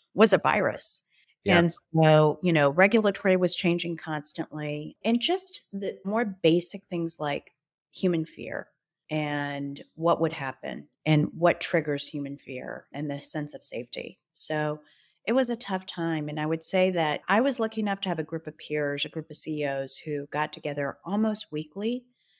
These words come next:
Speaker 1: to support each other and compare notes. And we went from the real tactical, like,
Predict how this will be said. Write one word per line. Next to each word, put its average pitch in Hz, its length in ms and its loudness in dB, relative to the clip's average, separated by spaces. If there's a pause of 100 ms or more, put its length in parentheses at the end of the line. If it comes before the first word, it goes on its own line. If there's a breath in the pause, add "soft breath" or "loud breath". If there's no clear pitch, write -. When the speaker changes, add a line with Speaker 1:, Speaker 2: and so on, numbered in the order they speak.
(400)
Speaker 1:
to 190 100 6
support 165 360 -2
each 170 200 -4
other 151 160 -2
and 147 100 -6
compare 143 380 -8
notes. 131 580 -8 (180)
And 151 340 -4
we 226 160 4
went 220 300 2
from 156 280 -2
the 139 80 -2
real 160 280 0
tactical, 214 680 -4
like, 143 400 -2